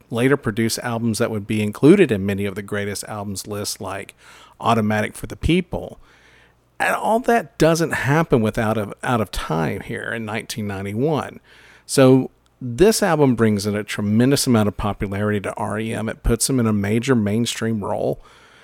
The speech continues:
And a lot of these albums are gonna do this. They're gonna push bands that you know now, uh, by name. These, these albums in nineteen ninety-one are a lot of the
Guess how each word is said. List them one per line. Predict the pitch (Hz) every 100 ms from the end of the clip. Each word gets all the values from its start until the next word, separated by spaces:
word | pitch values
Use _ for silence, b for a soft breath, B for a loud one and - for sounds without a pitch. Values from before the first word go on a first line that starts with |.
| b
And | 135
a | 131
lot | 127 196
of |
these | 233
albums | 170 160 139
are |
gonna | 113 104
do | 101 143 156
this. | - - -
They're | 123 117
gonna | 123 113 104 -
push | - 147 147 -
bands | 110 117 120 127 107
that | -
you | 117
know | 120 117
now, | 107 113 156 92 95 98 b b b b _
uh, | - 107
by | 104 104
name. | 107 113 165 139 104 110 -
These, | 127 120 151 190 -
these | 135 160 202
albums | 107 135 175 143
in | 117
nineteen | 117 127 123
ninety-one | 120 117 135 123
are | 107
a |
lot | 104 107 104 127
of | 156 147 117
the | 107 101